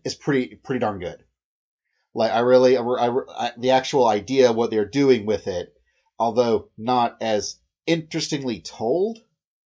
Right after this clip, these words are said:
as R, this one is still, like,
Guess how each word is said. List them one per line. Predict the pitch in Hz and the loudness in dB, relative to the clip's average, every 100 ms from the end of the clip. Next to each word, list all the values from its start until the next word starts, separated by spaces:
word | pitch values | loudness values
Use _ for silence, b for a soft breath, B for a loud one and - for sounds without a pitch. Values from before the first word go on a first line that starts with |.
| _ _ _ - | _ _ _ -4
as | 196 208 | 0 0
R, | 202 226 226 220 - _ _ _ _ _ _ _ | 0 0 0 -2 -6 _ _ _ _ _ _ _
this | 160 156 | -4 0
one | 160 | 0
is | 135 123 | 0 0
still, | 151 139 123 107 104 | 4 6 6 4 0
like, | 107 95 - | -2 -2 -8